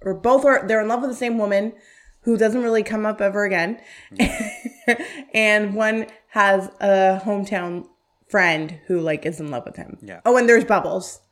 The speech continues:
Speaker 2: There's Bubbles.
Speaker 1: But, okay, wait, Nadeem. For my intro, my original idea was to blow
Speaker 2: Blow
Speaker 1: bubbles.
Speaker 2: bubbles. That would've been cute.
Speaker 1: But then I couldn't find, I thought we had some at home, but we
Speaker 2: Okay.
Speaker 1: didn't have any at home.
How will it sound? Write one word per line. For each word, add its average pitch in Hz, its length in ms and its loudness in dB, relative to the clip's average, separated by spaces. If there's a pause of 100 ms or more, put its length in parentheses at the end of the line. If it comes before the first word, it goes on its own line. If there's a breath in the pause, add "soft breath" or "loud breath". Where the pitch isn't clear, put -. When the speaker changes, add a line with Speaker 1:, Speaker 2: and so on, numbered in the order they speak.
(680)
Speaker 2:
There's 92 160 -20
Bubbles. 85 500 -20 (160)
Speaker 1:
But, 214 420 4 (200)
okay, 220 180 -2
wait, 180 180 -4
Nadeem. 165 360 -6 (260)
For 220 100 -6
my 214 140 -2
intro, 214 480 -6
my 220 220 -4
original 180 360 -6
idea 196 360 -6
was 190 200 -8
to 165 120 -18
blow 156 220 -8
Speaker 2:
Blow 85 120 -14 (120)
Speaker 1:
bubbles. 92 80 -6 (120)
Speaker 2:
bubbles. 98 300 -12 (180)
That 127 80 -14
would've 104 120 -16
been 87 100 -16
cute. - 80 -12
Speaker 1:
But 185 180 -2
then 175 460 -6 (100)
I 185 80 -4
couldn't 180 380 -10
find, 175 420 -12 (320)
I 202 60 -6
thought 208 200 -4
we 214 100 -4
had 175 200 -10
some 180 160 -10
at 180 100 -10
home, 196 280 -12
but 190 120 -12
we 185 80 -8
Speaker 2:
Okay. 175 100 -10
Speaker 1:
didn't 165 120 -12
have 170 140 -16
any 175 180 -12
at 180 60 -12
home. 196 240 -14